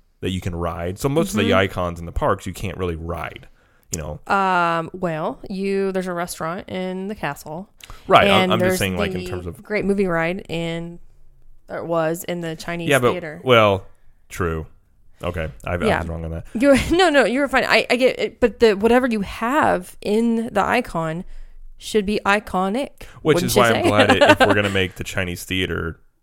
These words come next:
Speaker 1: the icon of Hollywood Studios, that it's gonna be, like, a brand new mini Mickey ride. Like, it should be a good thing. So I
Speaker 2: Mm-hmm.
Speaker 1: agree, like, Spaceship Earth should be, like, mind-blowing to me.
Speaker 2: Yeah. Yeah.
Speaker 1: Um, and it, from the, the, the rumors we talked about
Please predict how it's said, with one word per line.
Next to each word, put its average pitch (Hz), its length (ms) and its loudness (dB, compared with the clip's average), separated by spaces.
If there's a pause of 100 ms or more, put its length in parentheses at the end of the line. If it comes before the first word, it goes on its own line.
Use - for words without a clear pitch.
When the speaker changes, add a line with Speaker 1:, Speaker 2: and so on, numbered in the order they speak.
(180)
Speaker 1:
the 101 140 0
icon 90 320 0
of 85 80 -6
Hollywood 85 280 -4
Studios, 87 640 -4
that 92 180 0
it's 87 140 -6
gonna 90 180 -2
be, 87 160 -4
like, 85 160 -2
a 85 80 -4
brand 85 300 -6
new 82 240 -8 (200)
mini 92 560 -2
Mickey 87 680 -8
ride. - 340 -8 (160)
Like, 95 140 -6
it 98 140 0
should 107 180 -2
be 90 120 -2
a 82 100 -4
good 82 240 -4 (220)
thing. - 340 -10 (180)
So 98 200 4
I 87 100 2
Speaker 2:
Mm-hmm. 87 60 2
Speaker 1:
agree, 90 260 -2
like, 80 100 -6
Spaceship - 320 -6
Earth 85 140 -2
should 82 120 -10
be, 87 100 -6
like, 90 260 -10
mind-blowing 87 720 -4 (240)
to 95 60 -8
me. 82 140 -8
Speaker 2:
Yeah. 190 200 0 (420)
Yeah. 85 240 0
Speaker 1:
Um, 82 100 -4
and 101 240 -2
it, - 160 -12
from 98 160 -2
the, 87 80 -8 (260)
the, 90 460 -6
the 80 100 -8
rumors 98 640 0
we 101 120 -2
talked 95 240 0
about 87 440 0